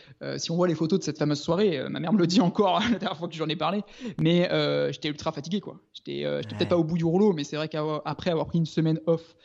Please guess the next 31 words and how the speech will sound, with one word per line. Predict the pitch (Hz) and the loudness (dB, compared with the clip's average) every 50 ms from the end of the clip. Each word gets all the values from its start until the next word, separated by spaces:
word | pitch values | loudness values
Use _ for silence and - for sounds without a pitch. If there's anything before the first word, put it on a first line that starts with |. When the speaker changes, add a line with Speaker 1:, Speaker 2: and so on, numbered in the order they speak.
| - - _ _ _ _ | -20 -20 _ _ _ _
Speaker 1:
c'était | - 143 - 139 | -20 -12 -10 -8
génial. | 143 139 151 156 160 170 196 208 196 147 127 - - - - - - - - | -4 -2 0 2 2 2 2 0 0 -2 -8 -12 -16 -20 -16 -12 -8 -4 0
Euh, | 143 135 135 | 0 0 2
et | 147 | 2
d'ailleurs, | 151 147 165 160 | 2 2 2 2
ça | - 160 | 0 0
m'a | 147 147 | 0 0
appris | 143 - 160 | 0 0 0
beaucoup | 156 156 156 170 | 0 0 0 0
de | 156 | -2
choses, | - - 180 165 | 0 0 0 0
et | 147 147 | 0 -4
ça | 147 139 | -8 -10
va | 135 | -8
peut-être | - - 156 - - | -6 -8 -8 -8 -8
permettre | 160 151 160 151 156 156 - 151 | -8 -4 -2 -2 -2 -2 -2 -4
aussi | 139 - 170 | -4 -4 -2
de | 143 147 | -2 -2
passer | 143 - 147 147 - 165 | -2 -2 -4 -2 0 -2
sur, | 151 - - 156 143 | -2 -2 -2 -2 -2
euh, | 139 139 139 143 139 | 0 0 0 -2 -2
un | - - - - - 143 147 | -4 -4 -6 -8 -6 -6 -6
sujet | 151 - 160 147 151 160 160 156 147 147 | -6 -4 -4 -2 0 2 2 2 0 0
dont | 147 147 | -4 -6
je | 143 143 | -2 -2
voulais | 147 147 | -2 0
te | 147 | 0
parler | 147 143 147 143 | 0 0 0 -2
tout | - 147 - | -2 -2 0
à | 151 | 2
l'heure, | 147 160 170 160 - | 2 2 2 0 -4